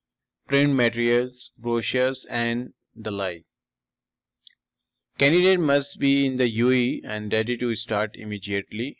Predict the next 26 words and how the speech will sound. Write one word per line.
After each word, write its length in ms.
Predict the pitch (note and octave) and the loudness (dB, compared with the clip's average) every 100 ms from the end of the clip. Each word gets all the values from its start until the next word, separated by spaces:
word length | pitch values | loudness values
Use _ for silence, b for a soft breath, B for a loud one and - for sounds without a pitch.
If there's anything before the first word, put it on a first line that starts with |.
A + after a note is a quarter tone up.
| _ | _
Employment 580 | G#2+ G#2 G#2 G#2 G#2 G#2 | -16 -4 -2 -2 -4 -2
type 200 | G2+ G#2 | -4 -4
full-time, 600 | - A2+ A2+ A2+ A#2 A2+ | -4 -4 -2 -2 -2 -4
monthly 260 | A2 G#2+ A#2 | -6 -6 -4
salary 400 | A#2 G#2+ G#2+ G#2+ | -2 -4 -2 -4
approx 280 | G#2+ G#2 - | -2 -4 -2
four 160 | B2+ B2+ | -4 -2
to 60 | |
six 280 | B2 B2 - | -4 -8 -6
thousand. 480 | B2+ B2 B2 C#3+ D#3 | -2 0 0 -6 -4
Job 280 | A#2 G#2 - | -2 -2 -2
role 140 | G#2 | -6
graphic 420 | G2+ G2+ F#2+ A#2 | -6 -6 -6 -8
designer, 540 | G#2+ A2 A2+ A2+ A#2 A#2 | -10 -6 -4 -2 -2 -2
minimum 460 | A2 G#2+ G#2+ G#2 | -4 -6 -8 -6
work 240 | G#2 A2 - | -4 -4 -6
experience 680 | G#2+ - - C3+ D3+ C#3+ - | -8 -10 -6 -6 -6 -8 -6
one 200 | A2 G#2 | -8 -6
to 120 | G#2+ | -8
two 220 | A#2+ C#3 | -4 -4
years, 380 | C3+ C3 C3 - b b b b _ | -2 -4 -6 -10 b b b b _
minimum 480 | A2+ A#2 A#2 A#2+ B2 | -2 2 2 0 -2
education 560 | A#2+ C3 D3+ C#3+ D3+ | -6 -4 -4 -4 -2
level 320 | C#3 A2+ A#2 B2+ | 0 2 0 -2
bachelor 380 | A2 F#2+ A2 | -4 -4 -8
degree. 380 | G2+ F#2+ F2+ F2 | -10 -10 -12 -14